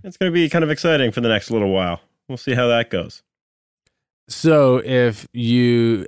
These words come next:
Speaker 2: would like to take drum lessons from Derek, uh, you know, get in touch with us. And,
Speaker 1: Yeah,
Speaker 2: uh,
Speaker 1: that's true.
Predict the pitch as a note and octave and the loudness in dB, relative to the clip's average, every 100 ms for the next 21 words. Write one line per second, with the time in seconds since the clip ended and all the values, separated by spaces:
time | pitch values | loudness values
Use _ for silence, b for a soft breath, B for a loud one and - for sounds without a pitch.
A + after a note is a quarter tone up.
0 | - - A2+ A2 G#2+ G#2 G#2 F#2 - A2+ | -10 -4 0 2 2 0 -2 -6 -6 -2
1 | A2 G#2 G#2 A2+ G#2 F2+ G#2 B2 A2+ F#2 | -2 -2 -4 -2 -2 -2 -4 -2 -2 -4
2 | F#2+ F2+ - - G2 F#2+ F2 E2 F#2 A2+ | -6 -8 -10 -10 -4 -4 -4 -4 -2 0
3 | G#2+ F2 - - _ G2 F#2 F2 F2 E2+ | 0 -2 -8 -20 _ -6 -4 -2 -2 -4
4 | E2+ E2+ E2 F#2+ F2+ F#2 G2 - G#2 A2+ | -4 -4 -4 -4 -4 -6 -8 -4 -4 -4
5 | G#2+ A2+ D3 C3 F#2 D2+ F2+ - - F#2 | -2 -2 -2 -4 -4 -6 -8 -14 -8 -4
6 | F2 F2+ A#2+ A#2+ F#2 F#2 F2+ F2+ - D3 | -4 -2 -2 0 -2 -4 -6 -8 -4 -2
7 | G#2 | -2